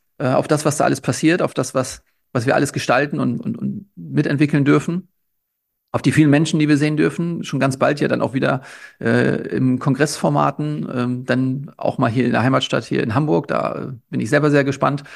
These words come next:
ähm, wie sich das, wie das wird, aber auch die vielen anderen zahlreichen Veranstaltungen, Kongresse,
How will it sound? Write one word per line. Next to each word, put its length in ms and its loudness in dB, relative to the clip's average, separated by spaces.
ähm, 320 -2
wie 120 -2
sich 100 2
das, 320 -2
wie 220 -4
das 180 0
wird, 280 4
aber 220 2
auch 120 0
die 240 -4
vielen 180 0
anderen 380 0
zahlreichen 420 -2
Veranstaltungen, 560 -2
Kongresse, 640 -2